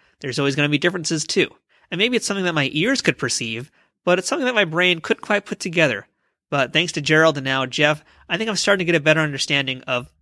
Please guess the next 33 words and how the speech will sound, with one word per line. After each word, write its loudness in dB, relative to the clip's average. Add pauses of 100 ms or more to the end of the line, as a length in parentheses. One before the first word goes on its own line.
(140)
well, -2
essentially -4
how -2
music -6
works. -12 (460)
And 2
that 2
might 0
sound 0
like 0
a 0
kind -2
of -2
odd 2
thing 0
to -10
say -2
here, -6 (460)
but 2
again, 2
with -4
my 0
musical 0
background 2
being -2
essentially -2 (260)
one -2
high 2
school 0
year 2
of -2
guitar 2
playing -2